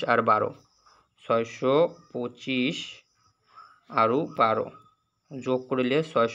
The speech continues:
কিমান হ'ব? সাতত্ৰিছ। সাতত্ৰিশৰ সাত থাকিব। হাতত কিমান থাকিব? তো এ নম্বৰ অপশ্যন আৰু বি নম্বৰ অপশ্যনটো নহয়, হয় চি হ'ব,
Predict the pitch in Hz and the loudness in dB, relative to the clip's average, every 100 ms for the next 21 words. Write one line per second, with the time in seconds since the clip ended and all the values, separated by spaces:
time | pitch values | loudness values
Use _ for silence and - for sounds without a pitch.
0 | 131 127 123 120 120 127 127 127 - 120 | -2 0 0 2 0 2 0 0 -4 -8
1 | 139 120 117 127 120 123 - - 127 - | -4 -2 -2 -4 -2 -4 -2 2 2 2
2 | 143 123 113 127 175 _ - - - - | -2 -2 -2 -4 -6 _ -20 -20 -20 -20
3 | - 311 - _ _ _ _ _ _ _ | -20 -20 -20 _ _ _ _ _ _ _
4 | _ - 120 143 139 - 135 131 131 117 | _ 0 2 2 0 0 0 0 0 -2
5 | 120 139 208 - _ _ - - - 131 | 0 2 0 -4 _ _ -20 -20 -2 2
6 | 127 - _ _ _ _ - 139 135 139 | 2 0 _ _ _ _ -4 -2 0 0
7 | 139 139 131 - 143 123 127 131 120 127 | 2 4 2 0 2 2 2 0 -2 0
8 | 127 127 123 - 123 123 120 120 123 120 | 2 2 2 -2 -4 0 2 4 4 2
9 | 160 - _ _ _ _ _ _ _ _ | -2 -16 _ _ _ _ _ _ _ _
10 | _ _ _ _ - 127 127 127 156 143 | _ _ _ _ -4 0 0 0 0 2